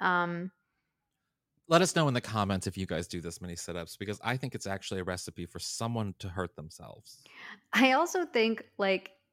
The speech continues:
Speaker 1: it's so funny that, and again, when I feel like when Rose gets really serious about something, her expectations can be a little unrealistic, um,
Speaker 2: Yeah.
Speaker 1: where she believes that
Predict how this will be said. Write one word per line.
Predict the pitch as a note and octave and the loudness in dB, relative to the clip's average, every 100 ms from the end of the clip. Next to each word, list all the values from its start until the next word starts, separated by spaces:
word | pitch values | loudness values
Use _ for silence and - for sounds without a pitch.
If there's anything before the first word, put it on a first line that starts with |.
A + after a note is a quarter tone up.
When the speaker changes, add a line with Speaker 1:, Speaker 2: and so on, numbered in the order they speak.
| _ | _
Speaker 1:
it's | G#3 - | -8 0
so | A#3+ B3 | 2 2
funny | A#3+ G3 F3+ | 2 2 2
that, | F3+ E3+ - | 4 4 2
and | F#3 | -2
again, | E3 E3+ E3 D#3+ | 2 0 0 0
when | D#3+ E3+ E3 | 0 -2 -2
I | E3+ | -6
feel | - F#3 | 0 2
like | F3+ F3+ | 2 0
when | E3+ | 0
Rose | E3 E3 E3 | 0 0 -2
gets | F3 - | -6 -2
really | E3+ F3 | -2 -2
serious | - E3 E3 E3 | -2 -2 0 0
about | F#3+ F#3 - | 2 2 2
something, | F#3 F3+ F3+ F3+ | -2 0 -2 0
her | F3+ F3+ | 2 2
expectations | E3 - - - - E3 F#3 G3+ | 2 -2 -8 -6 -8 -6 -4 -6
can | - A#3 | -4 -2
be | A#3 | 0
a | A#3 | 0
little | A#3 A#3 - | 0 0 0
unrealistic, | A3 A3 A3 A3+ A3+ A3+ A3+ A3 - | 0 0 0 -2 -2 -2 -2 -4 -4
um, | F3+ F3+ E3+ E3+ | 2 2 2 -2
Speaker 2:
Yeah. | - _ _ - - _ _ | -6 _ _ -20 -20 _ _
Speaker 1:
where | F#3 F#3+ F3 F3 F3 G3 _ _ _ | 2 4 6 6 4 0 _ _ _
she | - - - G3+ F#3 F#3 - - | -10 -8 -2 -2 -2 -6 -8 -2
believes | F#3+ F#3 F3+ F#3 F3 | 0 2 0 -2 -2
that | - F3+ | -2 -2